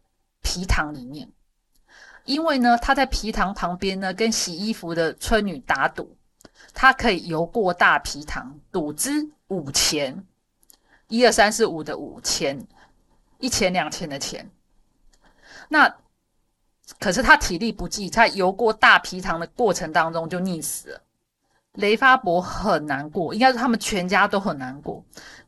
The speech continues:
雷发婶最近哭到他要跟山中一起走。山中死后呢，雷发伯他做了一个梦，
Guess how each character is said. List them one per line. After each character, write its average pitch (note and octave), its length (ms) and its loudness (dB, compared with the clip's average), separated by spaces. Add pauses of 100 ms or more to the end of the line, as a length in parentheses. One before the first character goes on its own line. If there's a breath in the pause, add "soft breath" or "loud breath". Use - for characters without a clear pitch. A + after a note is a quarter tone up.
(100)
雷 A3 220 4
发 C4+ 200 4
婶 A3 180 0
最 G#3+ 120 0
近 A#3+ 120 0
哭 C4 320 -6
到 A#3+ 200 8
他 A3 140 4
要 G#3 160 6
跟 G3+ 180 0
山 F#3+ 260 2
中 F3+ 200 0
一 F#3 40 -8
起 D3 240 -6
走。 - 320 -16 (1120 loud breath)
山 B3+ 260 4
中 C4 200 2
死 D#3 280 -2
后 F#3+ 240 0
呢， D#3+ 280 -6
雷 F3 160 0
发 G#3 180 6
伯 E3+ 180 -2
他 F3+ 120 -4
做 F3+ 240 -4
了 D3 60 -4
一 - 20 -6
个 D3 140 -6
梦， D3+ 280 -4